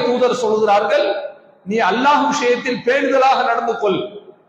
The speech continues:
தஜிதுஹு துஜாஹக், அல்லாஹ்வினுடைய உதவியை நீ கண்ணுக்கு முன்னால் பெற்றுக்கொள்ளலாம்." நபிமார்களின் வாழ்க்கையில் இதை நாம் பார்க்கிறோம், நல்லடியார்களின் வாழ்க்கையில் இதை நாம் பார்க்கிறோம், சஹாபிய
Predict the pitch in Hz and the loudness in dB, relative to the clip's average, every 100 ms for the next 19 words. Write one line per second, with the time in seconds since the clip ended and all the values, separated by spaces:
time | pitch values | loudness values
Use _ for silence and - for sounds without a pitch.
0 | _ _ _ - 202 294 311 302 269 - | _ _ _ -2 0 2 0 0 0 0
1 | 202 226 214 - - - - - - - | 0 2 2 0 -4 -8 -10 -16 -20 -20
2 | _ - 190 277 285 247 233 247 240 208 | _ -4 0 4 4 4 0 2 2 2
3 | 240 254 254 269 349 - - 190 208 - | 2 2 2 0 0 -2 -4 -4 -4 -2
4 | 196 269 - 285 269 277 311 311 226 220 | -2 0 -2 -4 -4 0 0 0 -2 -2
5 | - 175 147 - - - - _ _ _ | -2 -2 -2 -4 -10 -20 -20 _ _ _
6 | _ _ _ _ _ - 190 277 277 277 | _ _ _ _ _ -6 -2 0 2 2
7 | 262 262 247 214 240 254 269 247 226 233 | 2 0 0 2 2 2 0 -2 -2 0
8 | 208 190 190 170 - 139 - - - _ | 0 0 -2 -2 -4 -8 -10 -16 -20 _
9 | _ _ - 185 208 294 294 302 285 269 | _ _ -16 -4 -2 2 4 4 4 4
10 | 262 262 226 233 269 277 285 262 240 247 | 2 0 2 2 2 0 -2 0 0 0
11 | 226 180 196 190 - 151 - - - _ | 0 0 -2 -2 -4 -6 -6 -18 -20 _
12 | _ _ _ - 175 262 294 285 | _ _ _ -8 0 2 2 2